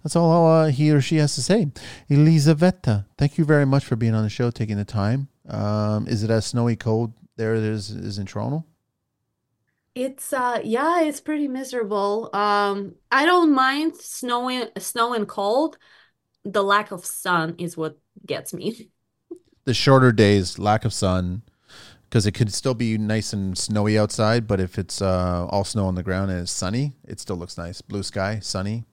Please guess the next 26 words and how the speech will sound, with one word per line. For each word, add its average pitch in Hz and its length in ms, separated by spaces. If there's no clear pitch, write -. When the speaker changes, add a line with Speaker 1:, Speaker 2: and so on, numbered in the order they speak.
Speaker 1:
looks - 200
nice. - 300
Speaker 2:
Yeah, 170 200
having 320 260
a 294 60
five-year-old, 202 600
I 175 120
had, 190 260
I 185 120
had 208 240
to 196 340
relearn 190 600
how 185 200
to 180 160
love 165 300
snow 160 640
because 180 580
she 185 540
kinda 175 300
brought 170 320
that 180 120
excitement 175 640
back 170 220
into 180 220
my 170 160
life. 175 260